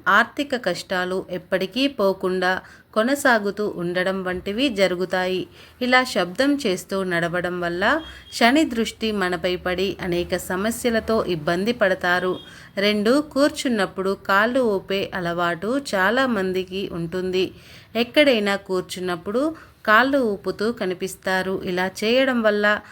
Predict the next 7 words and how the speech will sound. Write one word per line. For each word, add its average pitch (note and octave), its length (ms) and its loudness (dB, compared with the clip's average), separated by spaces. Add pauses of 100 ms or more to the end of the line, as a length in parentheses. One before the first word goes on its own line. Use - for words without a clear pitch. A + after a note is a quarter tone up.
(360)
చాలా B3 420 4
అశుభం. F3+ 520 -2 (380)
ఇలా G3+ 280 2 (100)
చేసేవారు F3+ 680 0
తరచూ G3 580 0
మానసిక A#3+ 640 0
సమస్యలతో F3+ 840 -4